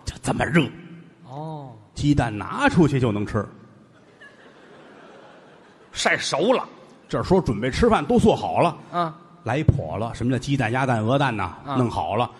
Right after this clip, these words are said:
Speaker 1: 往外边一放。
Speaker 2: 呵。
Speaker 1: 准备。
Speaker 2: 嗯。
Speaker 1: 咵就钻回来。
Speaker 2: 这个。
Speaker 1: 熟了。
Speaker 2: 就晒熟了。
Speaker 1: 全家人，我来一鸡蛋吃。
Speaker 2: 哦。
Speaker 1: 嚯，糖心儿啊。
Speaker 2: 呵，
Speaker 1: 嘿。
Speaker 2: 还糖心儿。
Speaker 1: 有黄儿，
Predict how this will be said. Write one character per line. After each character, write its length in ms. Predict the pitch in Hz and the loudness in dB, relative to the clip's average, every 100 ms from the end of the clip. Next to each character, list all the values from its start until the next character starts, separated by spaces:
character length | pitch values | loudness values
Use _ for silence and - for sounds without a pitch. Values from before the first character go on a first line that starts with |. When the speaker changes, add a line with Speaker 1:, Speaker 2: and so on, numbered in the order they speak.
| - - | -20 -12
Speaker 1:
往 160 | - 117 | -4 0
外 160 | 123 110 | 2 0
边 100 | 139 | 0
一 40 | |
放。 320 | 196 214 214 90 - | 0 2 0 -2 -14
Speaker 2:
呵。 240 | - 185 131 - _ _ _ | -12 -12 -12 -16 _ _ _
Speaker 1:
准 160 | 226 330 | 0 2
备。 80 | 370 - - - | 2 0 -14 -16
Speaker 2:
嗯。 80 | 120 - | -16 -6
Speaker 1:
咵 320 | - - 165 | -4 -2 0
就 120 | 139 | -2
钻 280 | 143 113 95 | 0 -2 -2
回 140 | 95 | -4
来。 160 | - - - - _ _ - - | -6 -20 -20 -20 _ _ -20 -6
Speaker 2:
这 200 | 180 160 | -4 -2
个。 220 | 147 143 139 - - - - | -4 -8 -12 -18 -20 -20 -6
Speaker 1:
熟 680 | - - - 151 214 302 349 | -2 0 2 2 4 4 2
了。 100 | - - - - - - _ _ _ _ _ _ _ - | -2 -10 -20 -20 -20 -20 _ _ _ _ _ _ _ -2
Speaker 2:
就 140 | 220 | 0
晒 260 | - 311 185 | 2 2 0
熟 320 | - 156 262 | 0 0 2
了。 140 | 277 - - | 2 -2 -2
Speaker 1:
全 180 | - 123 | 0 2
家 120 | 135 | 0
人， 120 | 123 - - - | -4 -6 -14 -6
我 100 | 123 | -2
来 100 | 156 | -2
一 40 | |
鸡 140 | 156 | -2
蛋 160 | 165 120 | -4 -6
吃。 160 | - - - _ - | -10 -14 -20 _ -4
Speaker 2:
哦。 180 | 170 240 - | -2 -2 -4
Speaker 1:
嚯， 200 | - - - - | -10 -12 -16 -18
糖 160 | - 175 | -10 -4
心 100 | 208 | -2
儿 100 | 226 | -2
啊。 160 | 202 104 - - | -8 -12 -20 -20
Speaker 2:
呵， 220 | - 247 147 - - - | -14 -12 -12 -16 -20 -8
Speaker 1:
嘿。 120 | 220 | -2
Speaker 2:
还 80 | 190 | -2
糖 280 | - 147 226 | 0 -2 -2
心 160 | 214 | -2
儿。 80 | 240 - - | -6 -8 -12
Speaker 1:
有 80 | 85 | -2
黄 200 | 82 | 0
儿， 80 | 120 | 0